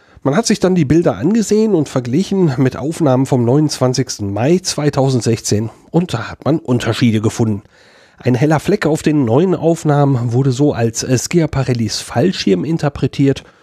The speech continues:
und ein großer, dunkler, unscharfer Fleck als Schiaparellis Aufschlagstelle. Und dieser Fleck ist immerhin etwa fünfzehn mal vierzig Meter groß und da vermutet man, dass der Lander explodiert sein könnte.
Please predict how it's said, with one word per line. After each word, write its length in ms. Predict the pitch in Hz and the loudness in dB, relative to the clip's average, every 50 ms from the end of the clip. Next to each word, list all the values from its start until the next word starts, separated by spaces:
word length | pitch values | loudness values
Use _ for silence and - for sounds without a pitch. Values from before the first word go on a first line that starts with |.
| _ _ _ | _ _ _
und 180 | - - 120 110 | -4 -2 0 0
ein 200 | 110 107 113 110 | 2 2 0 2
großer, 580 | 107 104 98 117 120 131 165 170 - - 120 110 | 0 0 0 2 2 4 4 2 2 2 0 0
dunkler, 480 | 104 120 135 160 156 - 147 135 139 | 2 2 2 2 2 2 0 0 0
unscharfer 560 | 127 151 160 156 - - 143 139 131 - 127 | 2 0 0 0 0 -2 -2 -2 0 -2 -2
Fleck 320 | - - 127 113 113 - - - | -2 0 0 0 0 -2 -4 -6
als 300 | - 139 139 135 - - - - | -4 -2 -2 -2 -4 -4 -4 -4
Schiaparellis 800 | - - 160 147 123 - - 107 104 101 110 156 180 - - - | -2 0 0 -2 -2 -2 -4 -4 -2 0 0 0 -2 -2 -6 -6
Aufschlagstelle. 1000 | 104 110 110 - - - 123 110 104 101 - - - - 135 120 110 104 104 - _ _ _ _ _ _ _ _ | -4 -2 -2 -4 -4 -4 -2 -2 -2 -2 -4 -4 -2 0 0 0 0 -2 -4 -6 _ _ _ _ _ _ _ _
Und 160 | - 180 170 | -4 -2 0
dieser 220 | 190 185 165 143 - | 2 2 2 0 0
Fleck 260 | - 120 120 - - | 0 0 0 0 0
ist 160 | 160 - - | -2 -2 0
immerhin 340 | 135 147 151 139 160 175 190 | 0 2 4 4 2 2 0
etwa 280 | - 139 - - 156 | -2 -4 -2 0 -2
fünfzehn 600 | 147 - - 143 135 135 - - - - - 135 | -2 -2 0 0 0 0 -2 -4 -2 0 0 0
mal 200 | 127 117 117 135 | 0 0 0 -2
vierzig 500 | 135 - - - 110 - - 127 110 - | -2 -2 0 -2 -2 0 0 -2 -2 0
Meter 420 | 123 113 113 113 143 - 165 156 147 | 0 2 2 2 2 2 0 0 0
groß 380 | 131 135 143 147 147 151 - - _ _ _ _ _ _ _ _ - | 0 0 2 2 2 2 0 -4 _ _ _ _ _ _ _ _ -10
und 120 | - - | -8 -6
da 40 | 143 | -6
vermutet 560 | 120 - 139 113 120 120 117 131 - 156 - | -4 -2 -2 0 0 0 0 0 0 -2 -2
man, 220 | - 113 117 117 110 | 0 0 0 2 2
dass 180 | 117 113 - | 0 -2 0
der 140 | - 135 120 | 0 0 0
Lander 480 | 113 101 98 98 98 98 113 110 107 - | 0 0 -2 -2 -2 -2 -2 -2 -2 -4
explodiert 580 | 110 - - - - 175 151 131 113 95 - | -8 -10 -6 0 0 0 2 2 0 -2 -2
sein 240 | - 101 90 98 101 | -2 -4 -4 -4 -6
könnte. 320 | - - 92 85 - - | -6 -8 -10 -10 -12 -14